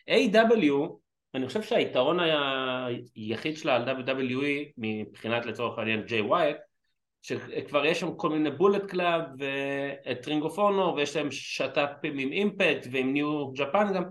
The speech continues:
אז הוא יכול לשחק שם על כל הבמות,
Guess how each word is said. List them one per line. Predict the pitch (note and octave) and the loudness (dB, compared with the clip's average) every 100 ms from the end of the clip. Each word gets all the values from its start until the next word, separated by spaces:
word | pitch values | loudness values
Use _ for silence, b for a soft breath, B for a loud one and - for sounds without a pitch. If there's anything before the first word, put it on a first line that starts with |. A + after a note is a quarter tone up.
| B B B _ _ _ | B B B _ _ _
אז | D3+ D3 | -2 4
הוא | E3 | 4
יכול | E3 G#3+ | 6 4
לשחק | G#3 F#3 - G3 | 4 2 0 -2
שם | G3 D3+ | 0 0
על | C3 | 0
כל | D#3+ D#3 | 2 4
הבמות, | D3+ C3+ B2 A#2 A2+ A2 G#2+ F#2 E2 A#2+ G2+ A2 A#2 G#2+ | 6 6 4 2 0 0 -2 -4 -10 -10 0 2 2 -2